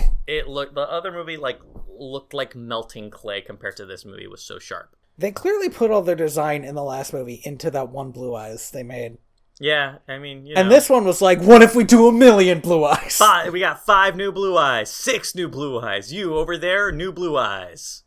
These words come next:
Speaker 2: Blue Eyes for you, and a Blue Eyes for
Speaker 1: That's
Speaker 2: you.
Speaker 1: for you.
Speaker 2: So then the movie wraps up pretty quickly.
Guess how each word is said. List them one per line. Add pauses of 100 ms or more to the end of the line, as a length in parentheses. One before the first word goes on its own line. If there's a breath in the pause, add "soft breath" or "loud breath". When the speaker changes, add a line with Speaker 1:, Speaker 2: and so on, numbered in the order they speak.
Speaker 2:
Blue
Eyes
for
you, (100)
and
a
Blue
Eyes
for
Speaker 1:
That's
Speaker 2:
you.
Speaker 1:
for
you. (100)
Speaker 2:
So
then
the
movie
wraps
up
pretty
quickly.